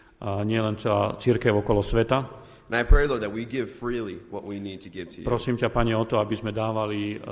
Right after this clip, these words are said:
Speaker 1: slobodne to, čo ti máme dávať.
Speaker 2: And I pray, Lord, you give us the strength and the courage to do so.
Speaker 1: A prosím ťa, Pane, o silu a odvahu to urobiť.
Speaker 2: That you keep us humble.
Speaker 1: Aby si nás tak, e, držal v pokore.
Speaker 2: You keep us loving.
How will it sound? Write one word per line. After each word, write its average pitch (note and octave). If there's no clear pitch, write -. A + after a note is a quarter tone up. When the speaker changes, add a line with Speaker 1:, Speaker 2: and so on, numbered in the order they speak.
Speaker 1:
slobodne A2+
to, A2
čo G#2
ti G#2
máme G2+
dávať. G#2
Speaker 2:
And A2+
I A2+
pray, C#3+
Lord, C3
you G#2
give A2+
us A2
the A2+
strength A2+
and G#2
the G2
courage F#2+
to -
do F2+
so. F2
Speaker 1:
A A2
prosím A#2+
ťa, -
Pane, A2
o G2
silu A#2+
a A2+
odvahu A2
to G#2
urobiť. G#2+
Speaker 2:
That G2
you A2
keep -
us -
humble. G2
Speaker 1:
Aby A#2
si B2
nás A#2+
tak, B2
e, -
držal G#2
v -
pokore. C3
Speaker 2:
You G#2+
keep B2+
us C#3
loving. F#2